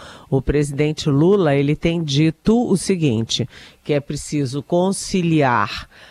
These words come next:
a preservação da floresta, mas garantindo o sustento e a renda, eh, da população que vive ali. Eh, e isso, para ambientalista, soa assim,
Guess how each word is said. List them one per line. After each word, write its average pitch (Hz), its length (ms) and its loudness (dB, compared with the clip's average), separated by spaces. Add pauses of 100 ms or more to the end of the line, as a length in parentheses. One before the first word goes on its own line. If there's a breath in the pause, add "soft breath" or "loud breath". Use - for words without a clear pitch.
(140 loud breath)
a 139 100 -2
preservação 156 1700 0
da 202 140 2
floresta, 156 1080 0 (360 loud breath)
mas 160 480 0
garantindo 160 1500 -4 (320 loud breath)
o 165 160 2
sustento 160 1000 -2
e 208 100 2
a 220 80 0
renda, 180 840 0 (340 loud breath)
eh, 151 380 0
da 147 240 -2
população 156 760 -2
que 190 200 -4
vive 196 300 0
ali. 175 360 2 (420 loud breath)
Eh, 147 520 2
e 165 440 2
isso, 208 280 -2
para 160 260 -2
ambientalista, 156 1080 0
soa 170 440 0
assim, 131 500 -2